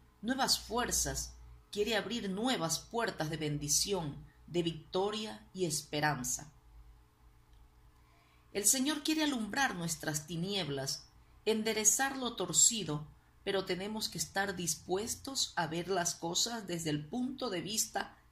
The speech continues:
de Él y no desde el nuestro.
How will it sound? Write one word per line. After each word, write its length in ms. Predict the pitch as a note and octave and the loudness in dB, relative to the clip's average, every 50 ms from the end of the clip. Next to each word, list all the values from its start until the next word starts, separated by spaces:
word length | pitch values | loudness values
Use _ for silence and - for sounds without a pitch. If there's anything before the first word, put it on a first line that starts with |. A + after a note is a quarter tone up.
| - - | -8 -2
de 320 | D3 D#3+ E3 E3+ D#3+ - | 0 0 0 0 -2 -2
Él 580 | - A3+ B3 A3 E3+ D3+ D3+ D3 D3 D3 - - - _ _ _ - | 0 2 2 4 4 4 2 2 0 -2 -6 -10 -18 _ _ _ -6
y 140 | - G3 F3+ | -4 -2 0
no 300 | F3 F3+ G3 A#3 A#3 F3+ | 0 0 0 0 0 0
desde 260 | D#3 D3 D3+ D3+ C#3+ | 0 0 0 0 0
el 140 | C#3+ C3+ D3 | 0 2 2
nuestro. 420 | D3 C#3 C3+ - - - - - | 2 2 0 -2 -4 -6 -10 -18